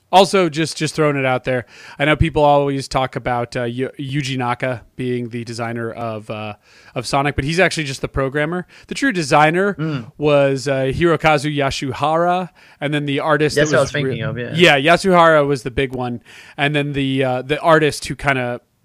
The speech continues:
Speaker 1: gave him a lot of his features was Naoto Oshima. So when you talk about Sonic, those are the three, that, that's the, the,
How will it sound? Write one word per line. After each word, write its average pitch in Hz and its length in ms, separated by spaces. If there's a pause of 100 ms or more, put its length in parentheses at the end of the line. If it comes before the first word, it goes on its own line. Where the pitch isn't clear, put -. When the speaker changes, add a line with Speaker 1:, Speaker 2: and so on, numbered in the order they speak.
(240)
Speaker 1:
gave 151 240
him 131 220
a 127 60
lot 127 220
of 120 60
his 123 200
features 117 520 (300)
was 127 180
Naoto 135 520
Oshima. 110 500 (240)
So 139 480 (560)
when 165 180
you 165 100
talk 277 360
about 147 500 (540)
Sonic, 135 440
those 175 260
are 165 100
the 135 140
three, 135 720 (140)
that, 170 280
that's 180 260
the, 135 320
the, 127 160